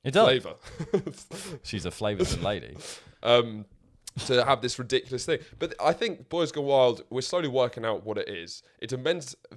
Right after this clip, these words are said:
Speaker 2: mental and physical health podcast. It's a topical podcast, but also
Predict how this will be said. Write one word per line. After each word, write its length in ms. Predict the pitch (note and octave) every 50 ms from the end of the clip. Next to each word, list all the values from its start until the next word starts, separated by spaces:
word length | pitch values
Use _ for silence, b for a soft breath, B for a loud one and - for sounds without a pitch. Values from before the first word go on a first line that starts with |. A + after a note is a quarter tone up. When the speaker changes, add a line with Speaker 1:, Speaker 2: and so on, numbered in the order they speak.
| B2 _ - -
Speaker 2:
mental 300 | A#2 B2 B2 A#2 - A#2
and 40 | G#2+
physical 260 | A#2+ A2 - - G2+
health 220 | G#2 G2+ F#2+ -
podcast. 600 | - F#2+ F2 E2+ - - F2 G2 G#2+ A2+ - - - -
It's 160 | - F#2+ - -
a 40 |
topical 340 | - - C#3 C3 - - G2+
podcast, 420 | - E2+ B1+ - - - - - -
but 140 | - G#2+ A#2
also 400 | B2+ C3 A#2+ - B2+ A2 G#2+